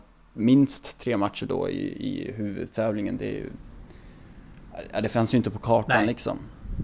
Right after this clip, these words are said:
Speaker 1: Ehm, det, det är f-, fullkomligt makalöst. Ja, man kan bara, vad man än säger så pratar man i klichéer, men det är all, allt stämmer ju, liksom.
Speaker 2: Ja,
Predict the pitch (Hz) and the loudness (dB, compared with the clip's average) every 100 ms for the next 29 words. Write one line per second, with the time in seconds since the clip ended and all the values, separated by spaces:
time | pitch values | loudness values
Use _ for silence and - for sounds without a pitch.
0 | - - 101 82 - - - 98 101 - | -6 -6 -6 -6 -6 -8 -10 -10 -12 -14
1 | - - - - - - - 107 98 - | -18 -20 -20 -16 -14 -12 -10 -8 -8 -8
2 | - - 110 147 127 123 123 120 107 - | -12 -8 -2 2 2 2 0 0 -2 -2
3 | 107 - 120 113 - - 110 110 - - | -6 -6 -6 -6 -8 -6 -4 -4 -8 -14
4 | - 117 123 120 117 127 123 120 127 123 | -8 -6 -2 2 0 -2 -12 -6 0 2
5 | 120 113 123 123 113 110 113 - 110 110 | 2 0 2 2 0 2 2 2 -4 -4
6 | 110 - 135 127 98 107 110 113 95 95 | -4 0 2 2 2 0 0 0 0 -2
7 | - 120 117 - 117 - - 113 135 131 | -2 -4 -6 -4 -4 -4 -4 -2 -2 -2
8 | 107 - 101 - - | -2 -4 -6 -8 -10